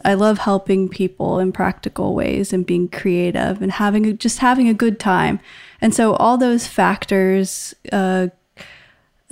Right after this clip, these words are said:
contributed to me, um, pursuing a career in, in life enrichment. Um, to today, I'm a senior activities coach. Um, I have my own business, Haley Wilder Activities, and I support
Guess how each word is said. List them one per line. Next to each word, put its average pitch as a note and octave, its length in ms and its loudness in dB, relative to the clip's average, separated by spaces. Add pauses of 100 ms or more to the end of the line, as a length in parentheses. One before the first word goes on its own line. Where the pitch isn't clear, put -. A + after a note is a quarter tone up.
(120)
contributed G#3+ 640 0
to A3 120 -2
me, G3 520 2
um, F#3 260 0
pursuing F#3+ 500 2
a F3 60 0
career F3+ 460 0
in, E3+ 360 -2 (140)
in F#3 140 2
life F3 320 0
enrichment. F3+ 760 -2 (600)
Um, F3 360 0 (260)
to G#3 160 0
today, F#3+ 460 2
I'm F3 180 2
a F3+ 280 0
senior G3+ 500 2
activities G3 720 0
coach. - 680 -2 (100)
Um, E3+ 540 -2
I F3 420 -4
have - 180 -4
my F#3+ 120 2
own F#3 180 2
business, F#3+ 420 0
Haley F#3 320 2
Wilder F3 440 0
Activities, F3+ 800 0
and G3+ 160 2
I G3 200 2
support F#3+ 720 -2